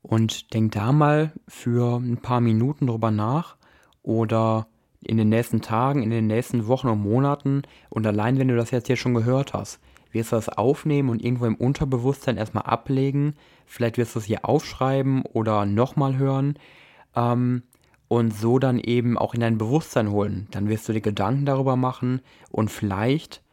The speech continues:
vielleicht wirst du wirklich auch eine Antwort auf diese Frage finden, wofür du bereit bist, in diesem Leben eine Herausforderung einzugehen. Ähm, man kennt das ja, glaub ich, so typischerweise aus irgendwelchen Liebesfilmen,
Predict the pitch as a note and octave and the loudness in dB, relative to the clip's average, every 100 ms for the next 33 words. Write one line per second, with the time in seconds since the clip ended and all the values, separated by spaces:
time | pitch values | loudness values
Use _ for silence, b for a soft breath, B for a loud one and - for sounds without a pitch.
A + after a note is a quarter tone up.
0 | _ _ - G#2+ G#2 D3+ F3+ D3 C#3+ B2+ | _ _ -2 0 0 -2 0 -2 -2 -2
1 | A2+ C#3+ - D3 - B2 - B2 C3 C3+ | 0 -2 -2 -4 -2 -2 0 0 2 2
2 | E3+ - G#2 - G#2 G2 - G2+ G2+ - | 0 0 -2 -2 -4 -4 -2 0 0 -4
3 | G#2 G#2 A2+ C3 B B B - G#2+ A#2+ | -4 -2 -2 -2 B B B -4 -2 0
4 | A2+ A#2+ D3+ C#3 G#2+ G#2 C#3+ - D#3+ E3 | 0 2 2 2 2 0 0 0 -2 -2
5 | - - b b b b A2+ A2+ A#2+ C#3 | -6 -18 b b b b -2 0 0 2
6 | D3 B2 C3+ C#3 C#3 - A#2 B2 B2 B2+ | 2 2 2 0 -2 -2 -2 0 0 0
7 | A#2+ D3 - G#2+ G#2 G2+ F#2+ F#2+ G2 G2+ | 2 2 4 4 4 0 -4 -6 -8 -10
8 | G2 G2+ - b b b b - G#2+ A2 | -10 -12 -16 b b b b -6 0 2
9 | G#2+ - A#2+ B2+ C3 B2 A2+ A#2 A#2 A#2 | 0 0 0 0 0 0 2 2 2 0
10 | A#2 A2 - C3+ C3 B2 A#2 A2+ A#2+ A#2 | 0 -2 0 -2 -2 0 2 2 2 0
11 | - A2+ A2+ A2+ G#2+ A#2 C#3+ C#3+ - B2+ | 0 -2 0 0 -2 0 0 -2 -2 0
12 | C3 C3+ | 2 2